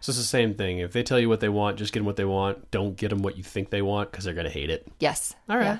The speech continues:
Speaker 1: Makes sense.
Speaker 2: So around the bracket of wrapping, 'cause wrapping's a really interesting thing.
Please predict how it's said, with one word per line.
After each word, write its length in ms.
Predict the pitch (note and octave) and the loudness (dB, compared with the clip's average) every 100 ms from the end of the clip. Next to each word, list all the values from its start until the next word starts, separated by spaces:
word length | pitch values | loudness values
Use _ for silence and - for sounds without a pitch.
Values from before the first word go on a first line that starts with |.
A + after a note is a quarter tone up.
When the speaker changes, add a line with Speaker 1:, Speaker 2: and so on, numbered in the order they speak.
| - | -4
Speaker 1:
Makes 200 | D#3+ F3 | -6 -2
sense. 280 | A2+ B2 - | -2 -2 -4
Speaker 2:
So 300 | - B3+ A#3+ - | 6 10 10 8
around 340 | A#3+ C#4 D#4+ | 6 8 6
the 60 | E4+ | 6
bracket 460 | C#4 C4 B3+ B3 - | 6 6 6 2 6
of 300 | G#3+ F#3 F3+ | 4 4 4
wrapping, 520 | G3 G3 G3 - G#3+ - - | 4 4 0 -4 -6 -12 0
'cause 220 | G#3 G3+ | 2 6
wrapping's 400 | B3 C#4 D#4+ C#4 | 6 6 4 4
a 40 | |
really 200 | B3 A#3+ | 4 4
interesting 520 | A3 G#3 G3 - F3+ E3 | 4 0 0 0 -2 -4
thing. 260 | F3 - | -8 -8